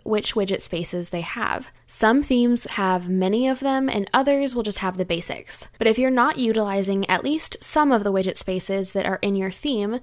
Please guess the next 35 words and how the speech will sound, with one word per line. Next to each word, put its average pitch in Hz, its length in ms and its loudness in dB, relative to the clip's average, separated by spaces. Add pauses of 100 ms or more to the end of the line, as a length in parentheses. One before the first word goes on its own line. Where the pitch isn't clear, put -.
this 240 180 2
is 320 100 0
a 330 80 0
really 233 280 2
great 202 340 -2
way 185 360 -2
to 202 340 0
help 196 300 -2
your 247 120 2
blog 175 400 -4 (140)
be 196 200 0
more 190 220 0
unique 180 520 -4
and 180 320 -4
stand 185 260 -2
out. - 200 -4 (220)
The 233 80 2
theme 285 260 2
demo 233 300 2
site 247 400 -2
can 202 360 0
give 233 220 2
you 277 120 2
an 277 80 2
idea 208 380 0
of 180 260 0
where 180 240 0
these 196 180 0
widget 180 240 -2
spaces 165 560 -4
are 196 320 -2
and 190 300 -4
how 208 240 0
they 190 160 2
work, - 400 -6